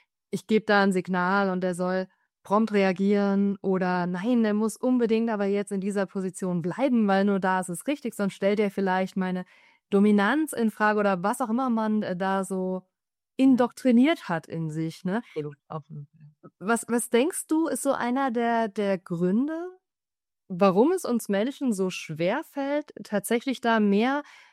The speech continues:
Speaker 1: auf das Tier einzugehen? Also da zu sagen, okay, dann braucht der vielleicht mal zwei, drei, vier Sekunden,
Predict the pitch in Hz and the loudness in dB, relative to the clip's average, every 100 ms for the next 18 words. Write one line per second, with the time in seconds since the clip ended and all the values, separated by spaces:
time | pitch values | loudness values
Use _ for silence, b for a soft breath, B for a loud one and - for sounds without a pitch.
0 | B 226 220 233 - - 247 254 262 320 | B -2 0 -2 -2 2 4 4 0 -2
1 | - 190 156 151 151 175 190 196 - 196 | -2 -2 -2 -4 -4 -2 2 0 0 0
2 | 196 214 175 - 311 208 185 190 247 392 | 2 2 -2 -2 0 2 2 2 0 0
3 | - 175 170 160 143 143 165 151 - 151 | -2 -4 -2 -6 -6 -6 -6 -4 -4 -4
4 | 160 - 160 160 - 175 170 - 202 214 | -4 -2 -4 -2 0 0 -2 -2 -2 0
5 | 285 | -4